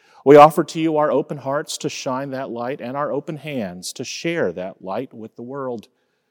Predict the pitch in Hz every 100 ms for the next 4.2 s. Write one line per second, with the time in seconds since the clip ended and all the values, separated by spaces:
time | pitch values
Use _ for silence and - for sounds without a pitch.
0 | _ _ _ _ 107 110 104 - 156 160
1 | 160 135 127 107 127 127 117 104 95 87
2 | - - - _ _ _ _ _ _ _
3 | 101 101 117 127 131 143 113 87 - -
4 | -